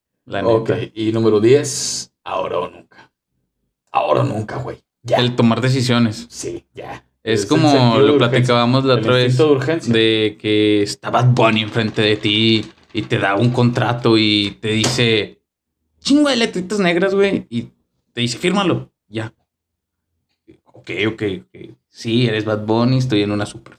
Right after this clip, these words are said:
Speaker 1: fiesta con los quiero, con la morra que quiero, pero espera. No es ahora y nunca, no es ahora o nunca.
Speaker 2: No es ahora o nunca, güey.
Speaker 1: Ajá.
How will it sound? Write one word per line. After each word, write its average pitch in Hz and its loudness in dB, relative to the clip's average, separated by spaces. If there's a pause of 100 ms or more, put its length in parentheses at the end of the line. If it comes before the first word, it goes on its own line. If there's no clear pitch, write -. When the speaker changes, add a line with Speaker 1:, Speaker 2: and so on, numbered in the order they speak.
Speaker 1:
fiesta 127 -2 (160)
con 110 -8
los - -10 (340)
quiero, 123 -2
con 117 -4
la 104 -4
morra 110 -2
que - -20
quiero, 120 -8
pero 104 -4
espera. 104 -12 (1300)
No 107 -8
es 104 -8
ahora 98 -2
y 98 -4
nunca, 98 -8
no 107 -6
es 107 -6
ahora 101 0
o 98 -8
nunca. 95 -10 (640)
Speaker 2:
No 101 -8
es - -12
ahora 123 0
o 110 -2
nunca, 95 -10
güey. - -20 (100)
Speaker 1:
Ajá. - -8